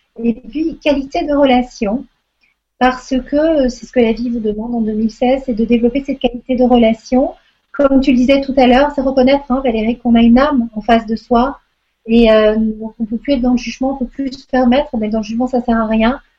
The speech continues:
euh, et c'est ce qui nous permet, ben, euh, voilà, euh, le-, vous savez, moi j'adore Annie Marquier, je sais pas si vous connaissez, je suis certaine qu'il y a plein, plein de personnes qui ont lu Annie Marquier.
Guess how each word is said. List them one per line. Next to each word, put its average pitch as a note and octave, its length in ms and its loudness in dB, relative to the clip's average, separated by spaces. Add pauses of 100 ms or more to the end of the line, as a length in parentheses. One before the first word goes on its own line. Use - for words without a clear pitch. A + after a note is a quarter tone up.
(280)
euh, G#3 280 4
et G#3 180 -2
c'est A#3+ 140 -6
ce - 80 -12
qui - 160 -6
nous A3 100 0
permet, A3 400 -2
ben, G3 400 -2
euh, F3 320 -8 (840)
voilà, G3+ 480 2
euh, F#3+ 260 -2
le-, G3 340 -8 (2250)
vous - 60 -12
savez, C#4+ 180 4
moi C#4 100 6
j'adore B3+ 340 2
Annie A#3+ 200 4
Marquier, C4+ 680 2
je A#3 60 -6
sais A3+ 160 -10
pas A3+ 140 -2
si A#3 120 -12
vous G#3+ 140 -10
connaissez, A3+ 680 -2
je A#3+ 60 -12
suis - 120 -20
certaine A#3+ 300 -4
qu'il A3+ 120 -4
y A3+ 60 -8
a - 20 -6
plein, G#3+ 80 -4 (140)
plein A#3+ 180 0
de A#3+ 60 -2
personnes A#3 360 0
qui A3+ 140 -10
ont G#3+ 120 -2
lu A#3 220 0
Annie G#3 220 0
Marquier. C4+ 540 -4